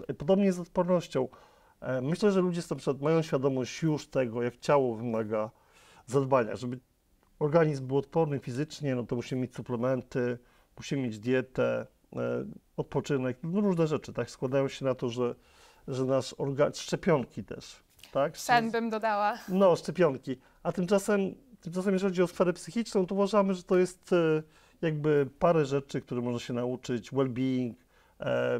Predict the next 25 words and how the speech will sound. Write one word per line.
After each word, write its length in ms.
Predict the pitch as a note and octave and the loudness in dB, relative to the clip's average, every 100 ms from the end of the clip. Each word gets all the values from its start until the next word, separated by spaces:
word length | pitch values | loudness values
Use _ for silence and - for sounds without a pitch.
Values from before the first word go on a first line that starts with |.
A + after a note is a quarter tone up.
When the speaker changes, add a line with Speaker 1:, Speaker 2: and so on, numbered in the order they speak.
| - - | -4 -14
Speaker 1:
mm, 760 | C3 A#2+ B2 B2+ B2 B2 B2 A#2+ - _ _ _ - _ | -10 -8 -6 -6 -4 -4 -6 -8 -14 _ _ _ -20 _
motywacja, 840 | - D3 D#3+ D#3+ D3 D3 - C#3+ B2+ | -2 2 2 4 4 4 2 0 2
pozytywne 500 | D#3 D3+ D#3 D#3+ D3 | 0 -2 0 0 -2
postrzeganie 460 | D3 - C3+ C3+ | -4 -6 -4 -4
świata, 420 | C3 - C3 B2 C3 | -4 -2 -2 -2 0
parę 220 | F#3 E3 | 2 2
takich 260 | C#3+ - | -2 -6
haseł, 540 | - C#3+ C#3+ - C3+ B2+ _ _ _ | -2 0 2 0 -4 -4 _ _ _
w 60 | |
których 220 | - C3+ B2 | -2 -2 0
zamkniemy 480 | D3 C3+ D3 C#3+ | -2 -2 -4 -4
ten 200 | - C3+ | -4 -6
problem, 320 | A2 B2 C3 C#3 | -2 0 0 -2
a 60 | |
tymczasem, 520 | C#3 - F3 F3+ E3 E3+ _ _ _ _ | -4 -6 0 0 0 -4 _ _ _ _
no, 100 | F3 | -2
żeby 200 | F3 F#3 | 2 0
przejść 360 | E3+ - G#3+ F#3+ | -2 2 4 4
taki, 440 | F3 - D#3 C#3 - - - | -2 -2 -2 -2 -6 -14 -10
mm, 460 | C3+ C3 B2+ B2+ B2+ _ _ _ _ _ _ _ - - | -6 -6 -6 -6 -10 _ _ _ _ _ _ _ -18 -12
rzeczywiście 400 | B2+ C#3 D3 D3+ | -8 -6 -4 -2
trening 300 | D#3 C#3+ C3+ | 0 -2 -2
odporności, 560 | B2+ C#3 B2 C#3 - B2 | -4 -2 -2 -2 -6 -8
to 120 | A#2 | -8
potrzeba, 540 | - A#2 E3 C3 B2+ | -8 -8 -2 0 0